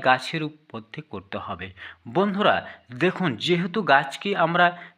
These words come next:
দেবী দেবতার স্বরূপ হিসেবে পুজো করে থাকি, তাই আমরাকে সেই গাছকে অবহেলা করে যদি আপনি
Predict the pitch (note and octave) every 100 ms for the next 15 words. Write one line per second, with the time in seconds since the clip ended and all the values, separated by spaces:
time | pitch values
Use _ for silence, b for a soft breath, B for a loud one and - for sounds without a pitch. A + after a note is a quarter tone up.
0 | - A2+ E3 G#3+ G3 G3+ G3 G3+ G3 -
1 | - E3 F#3 F#3+ F3 - F3+ F3+ C3 B2+
2 | C3 E3+ F#3 - F3 G#2+ F#2 B B _
3 | D#3+ F#3+ D3 C3+ E3 F3 F#3 - E3 D#3+
4 | C3+ C#3+ - - - C#3+ D#3 F3 F#3 F#3+
5 | F#3 F#3 F3+ F3+ F#3 D#3 D3+ - F#3